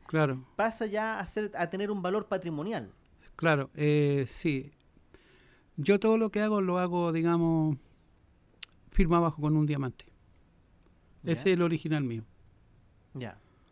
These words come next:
Speaker 1: ¿Mm? Pero le, le doy una creatividad distinta.
Speaker 2: Ujú.
Speaker 1: Eh, sí, yo los letreros los hago con cariño.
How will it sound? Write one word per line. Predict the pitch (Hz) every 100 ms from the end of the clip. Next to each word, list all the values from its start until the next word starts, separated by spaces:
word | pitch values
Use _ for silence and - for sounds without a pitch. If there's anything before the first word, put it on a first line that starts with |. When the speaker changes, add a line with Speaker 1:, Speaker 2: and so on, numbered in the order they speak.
| _ _
Speaker 1:
¿Mm? | 156 170 208 _ _ _ _ _ _ _
Pero | 156 151 151
le, | 151 151 151 147 143 -
le | 160 151
doy | 165 180
una | 175
creatividad | 156 160 156 156 156
distinta. | 170 156 - 127 - - - _ _ _ _
Speaker 2:
Ujú. | 127 113
Speaker 1:
Eh, | 156 196
sí, | - 180 180 170
yo | 160 196
los | 185 175
letreros | 156 175 170
los | 151
hago | 156 147
con | 139
cariño. | - 120 110